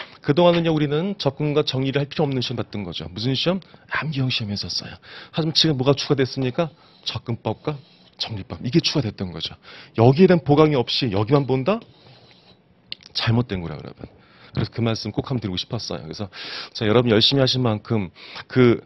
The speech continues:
사람은 그래요. 열심히 안 했는데 점수가 잘 나온다? 이건 사기죠. 하지만 열심히 했는데 점수가 안 나오면 안타깝죠. 우리 한번 그것 좀 극복을 해봅시다, 여러분. 그래서 여러분께서 요것 좀 배우시면 될 것 같아요. 요 강의 전에 했던 게 제가 패턴 파이브예요.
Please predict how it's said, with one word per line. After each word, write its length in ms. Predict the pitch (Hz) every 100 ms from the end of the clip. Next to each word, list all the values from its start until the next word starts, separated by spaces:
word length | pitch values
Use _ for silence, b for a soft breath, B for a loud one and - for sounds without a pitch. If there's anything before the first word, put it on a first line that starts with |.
| _
사람은 340 | - 160 165 151
그래요. 360 | 110 110 85 -
열심히 340 | 101 101 175 131
안 60 | 135
했는데 160 | 139
점수가 320 | 123 120 -
잘 180 | 135 107
나온다? 240 | 104 104 113
이건 120 | 110
사기죠. 420 | 147 165 147 98 - B B -
하지만 260 | 147 156 107
열심히 300 | 120 165 160
했는데 360 | 156 151 160
점수가 360 | 151 135 131 139
안 80 | 123
나오면 160 | 123 120
안타깝죠. 640 | 98 120 - 98 - 82 - B B B -
우리 120 | 104
한번 200 | 107 104
그것 160 | 98
좀 80 | -
극복을 300 | - - 98
해봅시다, 380 | 117 123 - 95
여러분. 360 | 82 82 175 226 _
그래서 220 | - 87 85
여러분께서 380 | 85 85 98 B B B 95
요것 200 | 92 -
좀 140 | 101
배우시면 380 | 90 87 90 -
될 120 | 85
것 60 | -
같아요. 320 | 80 - 76 65 _ B B B B B B 139
요 140 | 175
강의 280 | 143 139 160
전에 200 | 135 131
했던 240 | 135 131
게 80 | 135
제가 180 | 127 123
패턴 340 | 180 - 170 -
파이브예요. 560 | 156 151 120 92 80